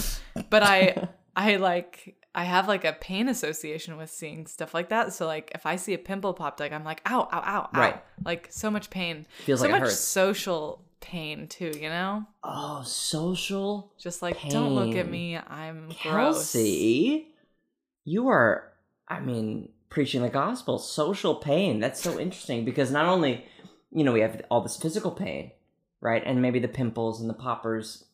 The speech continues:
Speaker 2: that has to do with that. But we're also dealing with a kind of a social pain.
Speaker 1: Yeah, you wanna look, you wanna look clean and healthy.
Speaker 2: Where do you live? What is your job? What do you do? What's it all about?
Speaker 1: Um,
Speaker 2: And
Speaker 1: yeah,
Speaker 2: tell me
Speaker 1: thanks
Speaker 2: everything.
Speaker 1: for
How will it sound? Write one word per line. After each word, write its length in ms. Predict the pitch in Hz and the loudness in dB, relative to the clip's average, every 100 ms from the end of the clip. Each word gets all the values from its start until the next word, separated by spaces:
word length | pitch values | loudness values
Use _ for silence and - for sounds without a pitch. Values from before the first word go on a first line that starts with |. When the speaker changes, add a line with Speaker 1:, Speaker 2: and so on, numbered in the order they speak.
| - | -8
Speaker 2:
that 180 | - 139 | -8 -8
has 140 | 127 | -10
to 80 | 123 | -6
do 160 | 143 165 | -2 0
with 100 | 131 | 2
that. 260 | 110 - - _ _ _ _ _ _ _ _ _ _ _ _ _ _ _ _ _ - | 0 -2 -14 _ _ _ _ _ _ _ _ _ _ _ _ _ _ _ _ _ -8
But 80 | 185 | -4
we're 140 | 202 | -2
also 220 | 202 190 190 | -4 -4 -2
dealing 240 | 202 196 | 0 0
with 100 | 185 | -2
a 60 | 180 | -4
kind 220 | 170 156 | -4 -4
of 80 | 156 | -4
a 80 | 147 | -6
social 880 | - 127 123 120 120 113 117 120 - _ _ _ _ - | -4 0 0 0 -2 -2 -2 -6 -14 _ _ _ _ -18
pain. 580 | - 175 202 120 - - _ _ - | -6 -4 -2 -2 -4 -12 _ _ -10
Speaker 1:
Yeah, 220 | 185 262 | -6 -4
you 180 | 254 185 | -4 -4
wanna 240 | 180 202 | -4 -6
look, 400 | 202 208 - - _ _ _ _ | -6 -6 -10 -20 _ _ _ _
you 160 | - 170 | -16 -10
wanna 240 | 196 294 | -6 -4
look 300 | 269 359 - | -4 -6 -10
clean 360 | - 214 240 294 | -12 -6 -6 -4
and 320 | 285 277 262 - | -6 -6 -8 -6
healthy. 140 | - 226 | 2 8
Speaker 2:
Where 100 | 339 | 10
do 40 | |
you 120 | 320 285 | 12 12
live? 180 | 262 | 10
What 140 | 233 233 | 10 6
is 100 | 220 | 6
your 120 | 226 | 4
job? 420 | 190 190 185 180 | 10 12 12 8
What 80 | 185 | 4
do 60 | 175 | 4
you 80 | |
do? 400 | 160 156 156 135 | 4 8 8 8
What's 260 | 113 123 123 | 8 4 4
it 80 | 123 | 2
all 140 | 113 | 4
about? 400 | 107 82 - - _ _ _ _ | 4 2 -2 -8 _ _ _ _
Speaker 1:
Um, 200 | 214 226 | -6 0
Speaker 2:
And 100 | 135 | 2
Speaker 1:
yeah, 60 | - | 4
Speaker 2:
tell 120 | 143 | 4
me 60 | 135 | 4
Speaker 1:
thanks 100 | 120 | 4
Speaker 2:
everything. 360 | 107 107 82 | 2 -2 -4
Speaker 1:
for 140 | 69 | 0